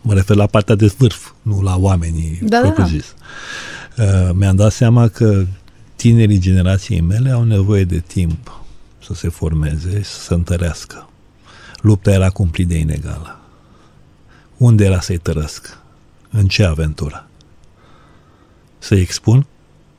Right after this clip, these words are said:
Speaker 1: Am încasat eu toate. Pentru orice era rău, eu eram de vină. Ei a fost foarte bine. Ei au fost lăsați în pace.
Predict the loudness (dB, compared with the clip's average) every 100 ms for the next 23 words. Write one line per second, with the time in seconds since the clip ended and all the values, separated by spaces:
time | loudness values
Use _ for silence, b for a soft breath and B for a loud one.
0 | _ _ _ _ _ _ _ _ _ _
1 | 4 4 4 2 2 0 0 -2 -4 -6
2 | -8 -16 -20 _ _ _ _ _ _ _
3 | _ -8 -2 2 2 4 2 2 2 2
4 | 2 2 2 4 6 6 4 2 -2 -10
5 | _ -4 -4 -4 -4 -2 -2 -2 -2 -2
6 | -4 -10 -20 -20 B B B -6 0 4
7 | 4 4 4 4 2 2 2 2 -4 -6
8 | -14